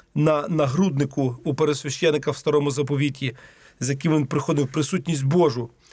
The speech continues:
І кожен цей камінь, він представляв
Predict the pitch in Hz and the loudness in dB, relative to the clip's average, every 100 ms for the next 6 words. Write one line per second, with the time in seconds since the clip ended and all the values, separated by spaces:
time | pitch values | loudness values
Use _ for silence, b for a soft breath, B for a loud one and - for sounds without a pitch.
0 | b b b b b b _ _ - 160 | b b b b b b _ _ -4 -2
1 | 143 180 160 160 165 139 175 160 143 135 | 0 0 0 -2 -2 -2 -2 0 -2 0
2 | 151 139 135 b b - 156 139 - 156 | 0 0 -2 b b -4 -2 -2 0 0
3 | 156 160 139 | 2 2 0